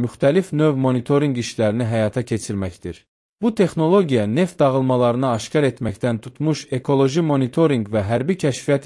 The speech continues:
işlərinə qədər geniş istifadə sahəsinə malikdir. Skydweller Aero'nun məqsədi bu tip dronlardan ibarət bir donanma yaratmaq və onların uzun müddətli uçuş imkanlarını artırmaqdır.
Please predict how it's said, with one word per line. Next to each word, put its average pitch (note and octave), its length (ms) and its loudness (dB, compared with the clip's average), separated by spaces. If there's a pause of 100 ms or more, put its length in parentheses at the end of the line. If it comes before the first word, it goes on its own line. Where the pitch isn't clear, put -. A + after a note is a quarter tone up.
işlərinə A#2+ 400 -2
qədər A#2 320 0
geniş C#3 400 -2
istifadə A#2+ 480 -2
sahəsinə A2 560 -2
malikdir. F#2+ 640 -4 (380)
Skydweller G3 680 2
Aero'nun D3+ 500 2
məqsədi A#2 500 0 (120)
bu D#3+ 120 0
tip F3+ 260 -4
dronlardan B2 640 0
ibarət A#2+ 520 0
bir A#2 180 0
donanma A2+ 400 0
yaratmaq B2 580 -2
və C3+ 140 2
onların C3 480 0
uzun C#3 360 -2
müddətli B2 400 0
uçuş D#3 400 -4
imkanlarını A#2 600 -2
artırmaqdır. G#2+ 800 -4